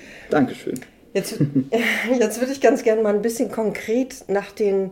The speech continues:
Speaker 2: Aufgaben mit den Seeleuten fragen. Es gab ja viele Artikel, zum Beispiel darüber,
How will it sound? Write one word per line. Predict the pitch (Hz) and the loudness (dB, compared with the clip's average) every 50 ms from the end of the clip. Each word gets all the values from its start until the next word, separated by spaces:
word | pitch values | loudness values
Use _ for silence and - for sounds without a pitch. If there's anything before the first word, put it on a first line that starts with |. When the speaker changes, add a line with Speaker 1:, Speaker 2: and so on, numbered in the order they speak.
| 190 - - - - - _ - | -8 -16 -20 -20 -20 -20 _ -8
Speaker 2:
Aufgaben | - 180 214 220 220 - - - 208 190 190 196 196 190 190 185 180 185 - - - | -2 0 0 0 -2 -4 0 0 2 2 2 0 0 0 0 -2 -4 -6 -10 -6 -2
mit | 180 196 190 196 196 - | 0 0 0 0 2 2
den | 202 190 180 | 2 2 4
Seeleuten | 170 185 180 175 180 170 165 - 175 170 165 | 4 4 4 6 6 4 4 2 0 -4 -4
fragen. | 160 - - - 165 165 165 160 160 165 165 - - - - - - - - - | -4 -8 -6 -4 -2 -2 -2 -2 -4 -6 -8 -10 -16 -20 -20 -20 -20 -20 -16 -12
Es | - 175 - | -8 -2 0
gab | 220 202 220 | 2 4 4
ja | 226 | 2
viele | 226 - 240 254 254 - | 2 4 6 8 8 8
Artikel, | - - - - - - 269 240 233 233 | 6 0 -6 -10 -4 0 2 2 2 2
zum | 226 - 208 190 | 0 0 0 0
Beispiel | 180 175 175 - 196 | 0 0 -2 -2 -2
darüber, | 170 190 180 175 190 180 190 190 185 175 - | 0 0 0 0 0 2 4 4 4 4 0